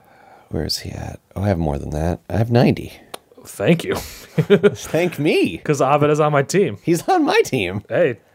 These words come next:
Speaker 2: you know, we'll see. <clears throat> Uh, I give him five for appearing in the episode.
Speaker 1: Yep.
Speaker 2: Ten for appearing first on screen after commercial twice.
Speaker 1: Uh, yeah, yeah. Uh, I have three.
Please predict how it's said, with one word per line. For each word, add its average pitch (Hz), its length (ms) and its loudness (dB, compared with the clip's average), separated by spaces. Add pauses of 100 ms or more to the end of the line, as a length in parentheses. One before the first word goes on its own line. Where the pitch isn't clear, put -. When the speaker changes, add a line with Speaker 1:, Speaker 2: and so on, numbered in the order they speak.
(100)
Speaker 2:
you 123 100 0
know, 110 260 0 (100)
we'll 127 140 0
see. 95 320 -6
<clears throat> - 40 -20 (200)
Uh, 123 800 2
I 120 140 0
give 127 100 -2
him 120 80 -6
five 147 320 0
for 196 80 2
appearing 156 280 0
in 127 60 -2
the 117 80 -2
episode. 107 420 -4
Speaker 1:
Yep. 147 200 0 (300)
Speaker 2:
Ten 139 200 0
for 156 120 2
appearing 147 260 0
first 139 260 0
on 143 80 0
screen 131 220 0
after 127 140 -2
commercial 127 280 -2
twice. 113 380 -8 (300)
Speaker 1:
Uh, 101 920 4 (2000)
yeah, 104 220 2
yeah. 95 380 0 (160)
Uh, 92 220 2
I 101 40 2
have 147 180 0
three. - 360 -4